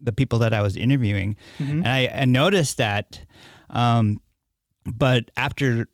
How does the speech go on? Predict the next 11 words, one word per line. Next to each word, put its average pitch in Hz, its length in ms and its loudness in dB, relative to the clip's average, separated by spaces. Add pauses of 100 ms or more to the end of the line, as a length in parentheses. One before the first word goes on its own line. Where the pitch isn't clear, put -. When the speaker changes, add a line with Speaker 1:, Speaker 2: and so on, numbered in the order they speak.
Speaker 1:
watching 139 560 0
that 135 240 -2
ted 135 240 -2
Talk, 98 420 -4 (240)
I, 113 120 -4
like, 104 240 -2
stepped - 420 -4
back 113 640 -6
and 104 440 -4
became 113 540 0 (380)
an 110 200 -4